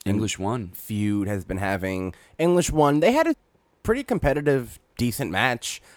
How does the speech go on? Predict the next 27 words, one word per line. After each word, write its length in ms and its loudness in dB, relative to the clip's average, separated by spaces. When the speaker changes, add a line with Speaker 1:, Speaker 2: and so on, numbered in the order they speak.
Speaker 2:
I 40 -12
mean, 140 0
I 40 -2
gave 200 -2
it 80 -4
two 160 -2
and 80 0
a 60 -2
quarter 260 -2
stars 420 2
'cause 120 -6
there 100 -2
wasn't 260 -4
much 160 -8
at 140 -12
stake 440 -2
and 100 -6
it 80 -10
was 120 -14
a 40 -10
little 120 -8
shorter 300 0
than 140 2
I 60 2
would 120 0
have 80 -2
liked. 320 0